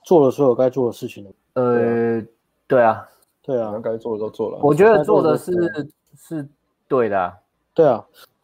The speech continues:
Speaker 2: 软硬兼施，沟通无效，直接提分手啊。
Speaker 1: 我觉得有，有，呃，有两个想法啦，我觉得这比较大众的想法，可以，可以，可以想一下。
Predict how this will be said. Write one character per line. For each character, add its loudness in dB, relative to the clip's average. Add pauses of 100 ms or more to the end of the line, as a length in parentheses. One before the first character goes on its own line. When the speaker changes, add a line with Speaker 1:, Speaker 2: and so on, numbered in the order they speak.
(120)
Speaker 2:
软 2
硬 2
兼 0
施， 0
沟 4
通 0
无 -4
效， -2
直 -12
接 -6
提 -14
分 -10
手 -14
啊。 -16 (320)
Speaker 1:
我 0
觉 4
得 6
有， 6
有， 2 (180)
呃， -6
有 -2
两 2
个 -8
想 -8
法 -2
啦， -18 (140)
我 -12
觉 -6
得 -6
这 -4
比 -14
较 -4
大 2
众 -4
的 -6
想 -16
法， -14 (380)
可 -4
以， -4
可 -4
以， -2
可 -6
以 -4
想 -8
一 -8
下。 -2